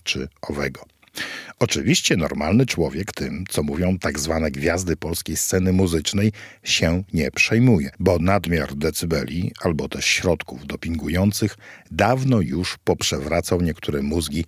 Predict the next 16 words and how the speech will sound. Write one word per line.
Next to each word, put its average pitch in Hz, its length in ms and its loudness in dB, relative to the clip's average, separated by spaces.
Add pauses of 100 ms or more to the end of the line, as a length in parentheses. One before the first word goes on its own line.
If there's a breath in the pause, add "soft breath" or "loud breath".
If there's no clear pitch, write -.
(200 soft breath)
do 104 140 4
góry 78 380 -2
nogami. 69 540 -4 (680 loud breath)
Autorytetami 98 920 2
to - 160 -4
one 82 220 2
mogą 92 340 2
być 104 280 0
jedynie 85 300 -2
w - 80 -8
pewnych 113 400 0 (100)
antyrządowych 87 720 0
gazetach 76 640 -4
i 143 120 2 (100)
antyrządowych 80 760 -2
portalach. 71 640 -4